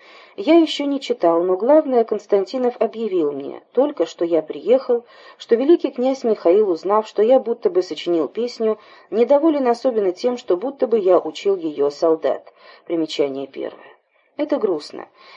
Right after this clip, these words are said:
Я объяснялся по этому случаю с начальником штаба. Примечание второе.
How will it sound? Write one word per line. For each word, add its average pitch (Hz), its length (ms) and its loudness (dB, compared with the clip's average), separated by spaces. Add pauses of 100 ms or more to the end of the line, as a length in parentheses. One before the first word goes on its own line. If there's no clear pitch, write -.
Я 240 160 4
объяснялся 285 640 2
по 202 120 0
этому 185 320 2
случаю 269 440 -6
с - 80 -8
начальником 160 600 -2
штаба. - 480 -4 (160)
Примечание 156 580 -4
второе. 135 440 -6